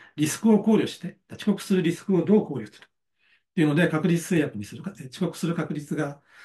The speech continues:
まあ、あの、ね、年に五回までとかね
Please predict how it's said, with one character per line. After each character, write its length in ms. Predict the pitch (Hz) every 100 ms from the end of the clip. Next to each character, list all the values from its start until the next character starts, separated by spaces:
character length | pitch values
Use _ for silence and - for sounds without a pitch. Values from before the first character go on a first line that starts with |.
| -
ま 240 | 151 143 120
あ、 40 |
あ 40 |
の、 280 | 117 113 113 _ _ _ _ _ _ _ _ _ _ _ _
ね、 140 | 160 -
年 180 | 147 139
に 80 | 120
五 120 | 123
回 180 | 143 117
ま 80 | 101
で 80 |
と 80 | 98
か 100 | 151
ね 120 | 196